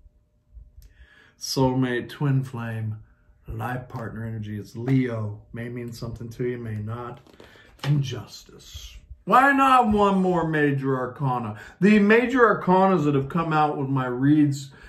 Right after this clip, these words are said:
for the second half of August have been staggering to me.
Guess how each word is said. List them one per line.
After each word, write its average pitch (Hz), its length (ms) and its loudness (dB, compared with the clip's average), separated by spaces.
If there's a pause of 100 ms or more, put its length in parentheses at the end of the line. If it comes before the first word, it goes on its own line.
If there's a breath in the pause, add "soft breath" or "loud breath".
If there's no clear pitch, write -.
(160 loud breath)
for 127 240 -6
the 117 80 -8
second 131 480 -2
half 127 380 -4
of 113 260 -10
August 131 480 -2
have 120 280 -8
been 127 280 -4
staggering 180 1400 2
to 151 80 0
me. 143 500 -2